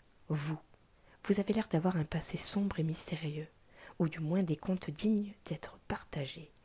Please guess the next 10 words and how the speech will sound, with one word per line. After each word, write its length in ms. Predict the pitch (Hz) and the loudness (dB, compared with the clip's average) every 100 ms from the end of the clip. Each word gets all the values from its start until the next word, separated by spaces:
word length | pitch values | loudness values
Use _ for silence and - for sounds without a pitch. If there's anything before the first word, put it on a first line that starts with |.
| - - - - | -20 -20 -8 -2
Aucune 280 | 226 262 240 | 0 0 -2
question 360 | 233 - 311 | -4 -6 -6
ne 80 | 320 | -4
vous 120 | 247 | -2
tourmente, 500 | 226 202 160 156 - | -2 -2 -2 -2 -6
madame ? » 320 | 190 156 143 202 - - _ - - - - - - - - - _ - - - | -6 -6 -6 -10 -18 -20 _ -20 -20 -20 -20 -20 -20 -20 -20 -20 _ -20 -20 -16
Sous 200 | - 196 | -6 0
d'épaisses 400 | 196 202 240 - | 2 2 0 -4
couches 360 | - 208 202 - | -6 -8 -6 -8
d'encens, 720 | 143 143 - 190 202 - | -8 -6 -6 -6 -8 -12